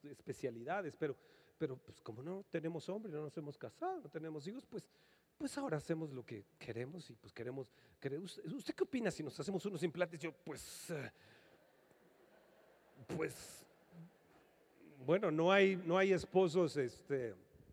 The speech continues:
no hay mujeres feas, sino hay esposos, eh, pobres".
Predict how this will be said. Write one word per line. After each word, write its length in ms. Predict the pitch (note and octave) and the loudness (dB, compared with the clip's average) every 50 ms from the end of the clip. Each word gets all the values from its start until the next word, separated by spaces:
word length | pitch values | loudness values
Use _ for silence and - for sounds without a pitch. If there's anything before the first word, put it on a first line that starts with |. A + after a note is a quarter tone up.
| - - - _ - - | -20 -20 -20 _ -18 -10
no 140 | - B2 C3+ | -4 0 0
hay 80 | D3+ D#3+ | 2 2
mujeres 360 | D#3+ D3 - D#3 D#3 D3 A#2 | 0 0 2 0 0 0 0
feas, 200 | - E3 F#3 E3+ | 2 2 2 2
sino 200 | - C3 A#2 B2+ | 0 -4 -4 -4
hay 100 | C#3 C#3 | -4 -4
esposos, 560 | B2 - - - C3 A#2+ A#2+ B2 A2+ - - _ _ _ _ _ _ - | -4 -6 -6 -6 -6 -4 -4 -6 -8 -10 -14 _ _ _ _ _ _ -14
eh, 260 | G#2+ G2+ G2+ G2 F#2+ - | -10 -10 -10 -10 -2 6
pobres". 560 | - D#3 G#3+ B3+ - C#3 A2 - - - - | 10 12 12 12 10 8 2 -2 -8 -12 -18